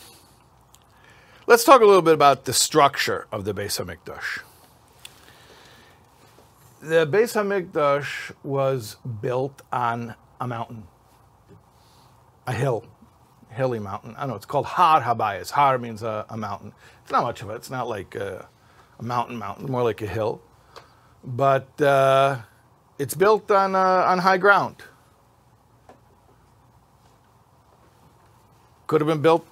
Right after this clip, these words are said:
uh, the foot of the hill. It's built not on the tippy top of the hill. It's built actually,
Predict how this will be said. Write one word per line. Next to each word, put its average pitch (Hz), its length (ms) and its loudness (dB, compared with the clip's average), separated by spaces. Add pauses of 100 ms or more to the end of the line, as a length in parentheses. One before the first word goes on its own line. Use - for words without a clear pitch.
uh, 170 260 6 (680)
the - 80 -4
foot 226 220 0
of 151 80 -2
the 123 80 0
hill. 98 200 -10 (760)
It's - 140 -16
built - 500 -2
not 147 240 0
on 139 60 -6
the 117 80 -6
tippy 160 300 -4
top 170 260 2
of 175 80 -2
the 175 40 0
hill. 175 220 2
It's 180 140 -12
built 135 320 0
actually, 120 540 -2